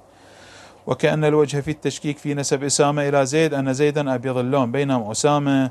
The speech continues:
شديد السواد، لأن أمه أم أيمن كانت حبشية سوداء. أم أيمن، واضح؟ أم أيمن من؟ من أهل الجنة. كيف كان؟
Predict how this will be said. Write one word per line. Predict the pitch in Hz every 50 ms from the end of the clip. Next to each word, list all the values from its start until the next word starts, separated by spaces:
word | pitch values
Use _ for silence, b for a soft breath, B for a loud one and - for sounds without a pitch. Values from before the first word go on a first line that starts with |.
| - -
شديد | - 120 110 120 123 120
السواد، | 120 - - 131 127 135 147 143 120 104 -
لأن | 113 123 131 127 120
أمه | 127 143 151 143 131 120 123 117
أم | 117 117 117
أيمن | 123 123 127 147 160 160 151 135 B B B B B B B -
كانت | - 135 135 123 117 -
حبشية | - 113 104 110 107 - 143 147 143
سوداء. | - - 117 113 113 120 107 - - - - -
أم | 120 120 120
أيمن، | 120 120 113 104 101 95 95 - - - - - - _ _ - - - -
واضح؟ | 98 104 117 131 - -
أم | 98 - 104 110
أيمن | 110 120 120 117
من؟ | 113 123 127 120 104 - - - - _ _ - - - - -
من | 98 95 101
أهل | 104 110 117
الجنة. | 120 113 117 139 139 123 98 92 - - - _ _ - - b b b b b b b b b b b b b - -
كيف | - 170 170 135 120
كان؟ | - -